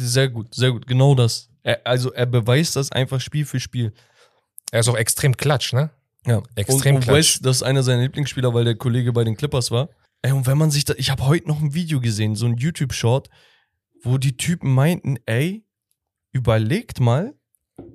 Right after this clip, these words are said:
Speaker 1: was aus P G wurde und was sie für Shai Gilgeous-Alexander, also was, was sie für diesen Trade abgegeben haben mit Shai Gilgeous-Alexander.“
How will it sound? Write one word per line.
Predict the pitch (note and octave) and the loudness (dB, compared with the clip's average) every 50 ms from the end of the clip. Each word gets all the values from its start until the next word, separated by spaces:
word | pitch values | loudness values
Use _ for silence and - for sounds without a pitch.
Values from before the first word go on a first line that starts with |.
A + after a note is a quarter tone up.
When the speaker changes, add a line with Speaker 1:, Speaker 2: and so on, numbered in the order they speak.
| - - _ | -20 -20 _
Speaker 1:
was | - - B2+ C#3 - - | 0 0 2 2 2 -2
aus | - - C3+ B2+ B2 - - - _ _ _ | 0 2 2 4 4 2 -2 -6 _ _ _
P | - C#3+ C3+ | -2 0 0
G | A#2+ A2 A#2 D#3 G3 A#3 F#3+ C#3 | 0 -2 -4 -4 -4 -4 -6 -6
wurde | A2 G#2 G#2 G#2 G#2+ A2 C#3+ G#3+ - _ _ _ _ _ _ _ _ _ | -6 -4 -4 -2 -2 -2 -2 -4 -6 _ _ _ _ _ _ _ _ _
und | _ D3 C#3+ C3 | _ -2 0 2
was | C#3+ C#3 C3+ - - | 2 2 2 0 -2
sie | D3 F3+ | -4 -4
für | F3+ - - C3+ | -4 0 0 0
Shai | B2 - - D#3+ E3+ G3+ G#3+ | 0 0 -2 -2 -2 -2 -2
Gilgeous-Alexander, | F3+ D#3+ C3+ D3+ E3+ F#3 F3 E3 D#3+ - - - B2+ B2+ B2 A#2+ - - C#3 E3 F3 F3 D#3+ - C2 - _ _ _ _ _ _ _ _ | -4 -6 -4 -2 -2 -2 -2 -6 -10 -8 -4 -2 -2 -2 -2 -2 -2 -2 -2 0 0 0 -2 -2 -4 -6 _ _ _ _ _ _ _ _
also | - C3 B2+ B2+ B2+ - | 0 2 2 2 -2 -2
was, | C3 B2 B2 B2+ C3+ C#3 C3 | -4 0 0 0 0 0 0
was | B2+ C3 - | 0 -2 -2
sie | - | -2
für | - D3 | -4 -2
diesen | C3 B2+ B2+ A#2+ | 0 0 -2 -2
Trade | - E3 F3 E3+ - - | 0 -2 -2 -2 -2 -4
abgegeben | - - - D3+ C3+ C3 B2+ C3 C#3 | -6 -4 -4 -6 0 0 2 2 2
haben | C3+ C3+ C3+ | 2 2 0
mit | B2+ B2+ | -2 -4
Shai | - - D3 C#3+ | -2 -2 -2 -2
Gilgeous-Alexander.“ | C#3 C3+ C3 B2 C3 B2+ - - A#2 A#2+ A2+ - B2 C3 B2+ A2 | -2 -4 -4 -4 -6 -6 -4 -4 -4 -4 -2 -2 -2 0 0 -2